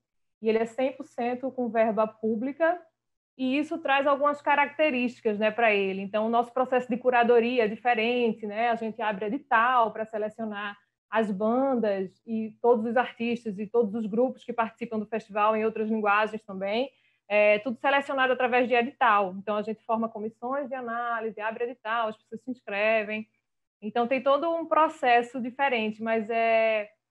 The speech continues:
é um festival muito rico, muito bonito, muito esperado, muito importante aqui pra região, é, e que a gente espera que no ano que vem a gente consiga realizar como a gente gosta, como a gente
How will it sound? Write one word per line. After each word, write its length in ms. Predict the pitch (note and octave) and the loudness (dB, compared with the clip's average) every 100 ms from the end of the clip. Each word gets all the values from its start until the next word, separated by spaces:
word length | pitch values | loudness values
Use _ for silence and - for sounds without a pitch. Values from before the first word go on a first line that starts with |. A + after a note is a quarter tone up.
| _ _ _ - | _ _ _ -4
é 100 | A3+ | -4
um 80 | |
festival 580 | A#3 B3+ B3 A3+ A#3+ A#3 | 2 0 0 0 4 6
muito 280 | B3 C4+ F4 | 4 0 -4
rico, 480 | G#3 A#3 C4+ C4+ C#4+ | -6 -6 -6 -8 -14
muito 240 | C#4 C4 | -14 -12
bonito, 680 | A#3+ B3 A3+ B3 A#3+ C#4 C#4 | -8 -6 -4 -6 -10 -14 -12
muito 220 | B3 C4 | -8 -10
esperado, 720 | - C4+ B3 G#3+ G#3 A3+ A3+ | -6 -2 0 2 0 0 -2
muito 220 | B3 C#4 D4 | -4 -6 -2
importante 600 | C#4 C#4 - A#3 A#3+ B3 | -2 -2 -6 -6 -4 -6
aqui 200 | A#3+ A3+ | -8 -6
pra 140 | A3+ | -4
região, 680 | A3+ F#3+ G#3+ G3 G3 A3 B3 _ _ _ _ - | -4 -6 -8 -10 -10 -12 -12 _ _ _ _ -10
é, 280 | G3 G3 G3+ | -2 0 0
e 40 | |
que 60 | G3 | -2
a 80 | A3+ | -2
gente 220 | A3+ A3+ | -2 -6
espera 600 | A3+ - A3 A3 A#3 A#3+ | -12 -2 2 4 2 0
que 240 | A#3+ A#3+ | -2 -6
no 120 | A#3+ A#3+ | -4 -4
ano 160 | B3 | -4
que 120 | B3 | -6
vem 520 | G#3 G#3+ G#3+ A3+ A#3+ - _ _ _ - | -8 -6 -4 -2 -4 -8 _ _ _ -12
a 60 | |
gente 200 | G#3 A3+ | -6 -6
consiga 380 | A3+ A#3+ A#3+ A#3 | -4 -6 -4 -2
realizar 840 | A3+ A3+ A3 A3+ G3 F#3+ F#3+ G#3 - | 2 2 0 -2 -2 -4 -4 -8 -10
como 200 | A3 A3 | -8 -6
a 40 | G#3+ | -6
gente 260 | A3 G#3+ | -8 -12
gosta, 440 | F#3+ F#3+ F#3+ G3+ - | -10 -8 -6 -8 -12
como 140 | G3+ G3+ | -14 -12
a 40 | |
gente 180 | G3+ | -12